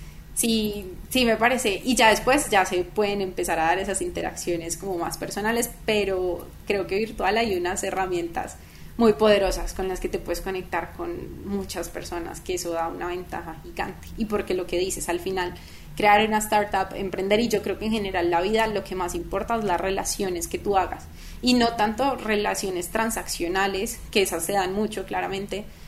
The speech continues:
pero también relaciones genuinas, relaciones de apoyo, relaciones, eh,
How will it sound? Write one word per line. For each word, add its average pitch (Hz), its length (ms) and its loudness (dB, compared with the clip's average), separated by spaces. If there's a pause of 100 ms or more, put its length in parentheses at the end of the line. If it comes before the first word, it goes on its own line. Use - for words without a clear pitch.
(140)
pero 214 200 4
también 202 300 4
relaciones 185 840 0
genuinas, 208 640 4
relaciones 185 500 -2
de 180 80 0
apoyo, 190 560 2
relaciones, 180 760 -2 (320)
eh, 185 520 0